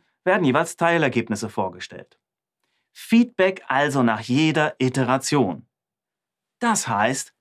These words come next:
das Feedback kann sofort in der nächsten Iteration Anwendung finden. Und man bleibt so immer ganz nah an den Wünschen und Bedürfnissen des Auftraggebers.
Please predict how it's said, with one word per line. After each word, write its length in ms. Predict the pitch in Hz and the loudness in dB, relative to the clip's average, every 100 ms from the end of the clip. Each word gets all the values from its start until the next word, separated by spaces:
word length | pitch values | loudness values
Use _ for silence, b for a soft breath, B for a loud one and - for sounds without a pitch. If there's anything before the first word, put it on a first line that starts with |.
| - | 0
das 220 | 214 - | 0 0
Feedback 440 | 208 208 180 170 | -2 0 0 -2
kann 240 | 160 139 117 | 0 0 0
sofort 640 | 117 262 285 - 113 120 | 2 0 0 0 0 2
in 100 | 120 | 0
der 100 | 110 | 2
nächsten 360 | 123 226 - - | 2 0 -4 -8
Iteration 520 | 117 117 - 147 156 | -6 -4 -2 0 0
Anwendung 520 | 165 226 208 139 113 | 2 2 2 2 -2
finden. 400 | 110 92 85 - _ _ _ - | -4 -8 -8 -20 _ _ _ -2
Und 280 | 254 240 | -2 0
man 160 | 190 202 | -2 -2
bleibt 340 | 143 143 147 _ _ | 0 -2 -4 _ _
so 140 | - | -6
immer 200 | 147 131 | -2 -2
ganz 580 | 123 147 156 165 160 - | -2 -2 -2 -2 -4 -2
nah 280 | 131 131 135 | 0 2 2
an 160 | 120 | 0
den 180 | 113 104 | 0 0
Wünschen 340 | 117 135 131 - | 2 0 0 -4
und 120 | 123 | -4
Bedürfnissen 640 | 156 113 98 - 101 131 | -2 0 -2 -4 -6 -2
des 160 | 127 135 | -2 0
Auftraggebers. 880 | 127 - 127 - - 90 85 - | -2 0 -4 -4 -6 -14 -14 -20